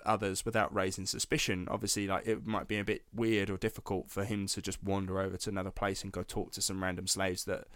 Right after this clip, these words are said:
as far as their, quote, masters are aware, they don't know each other.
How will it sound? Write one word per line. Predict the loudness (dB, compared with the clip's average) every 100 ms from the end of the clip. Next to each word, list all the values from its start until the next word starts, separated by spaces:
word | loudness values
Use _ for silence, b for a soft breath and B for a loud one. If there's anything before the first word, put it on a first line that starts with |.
| b
as | -4
far | 4 4
as | 4
their, | 4 4 4 0 b b
quote, | 2 2
masters | 6 6 6 0 -4 -2
are | 0
aware, | 0 2 2 2 -2 b b -2
they | 2
don't | 4 4
know | 4 2
each | 2
other. | 0 0